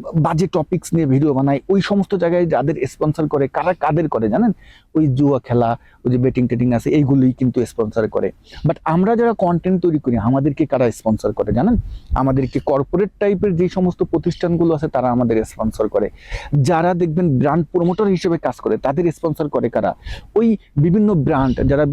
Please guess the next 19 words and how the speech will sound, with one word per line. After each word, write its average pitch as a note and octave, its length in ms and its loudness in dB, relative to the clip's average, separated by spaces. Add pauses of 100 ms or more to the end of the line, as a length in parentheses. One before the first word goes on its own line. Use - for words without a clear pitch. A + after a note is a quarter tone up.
(100)
আহ, C3 260 0
এন্টারপ্রেনার C#3 440 0
আছে, C3+ 240 0
যারা B2 300 0 (120)
ছোট D3 220 -2
ছোট D3 180 0
উদ্যোক্তা C#3+ 460 0
আছে, - 180 -4
তারাই G#3+ 400 0
কিন্তু G3 360 0 (280)
তাদেরকে A#2+ 380 0
স্পন্সর A2 400 -4
করে। A2 220 -2 (380)
এদিকে A3 300 0
নজর B2 300 0
দিন, G#2 280 -2 (100)
এদিকে F#3+ 300 0
খেয়াল A2 260 -2
করেন, G#2 280 -2